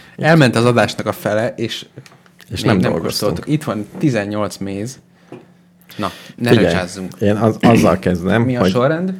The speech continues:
Speaker 2: leta-, letöltöttem az omme pont hu.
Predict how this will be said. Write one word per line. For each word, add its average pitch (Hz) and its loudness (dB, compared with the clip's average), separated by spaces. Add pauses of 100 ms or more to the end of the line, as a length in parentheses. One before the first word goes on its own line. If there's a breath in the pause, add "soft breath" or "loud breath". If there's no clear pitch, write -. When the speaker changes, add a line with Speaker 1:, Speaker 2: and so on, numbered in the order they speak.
(140)
Speaker 2:
leta-, 98 0
letöltöttem 92 -2
az 92 -4 (140)
omme 90 0
pont 82 -6
hu. - -16